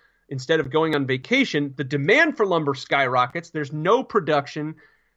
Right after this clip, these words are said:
Everything is kind of evening out now. And maybe that's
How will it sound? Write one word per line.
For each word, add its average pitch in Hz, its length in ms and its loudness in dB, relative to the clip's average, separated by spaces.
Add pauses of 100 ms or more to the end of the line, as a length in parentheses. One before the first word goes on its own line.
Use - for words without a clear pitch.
(1080)
Everything 247 420 0
is 202 100 -2
kind 208 320 -2
of 147 240 -4
evening 175 400 -4
out 147 160 0
now. 131 220 0
And 139 220 -4
maybe 190 340 -2
that's 190 220 2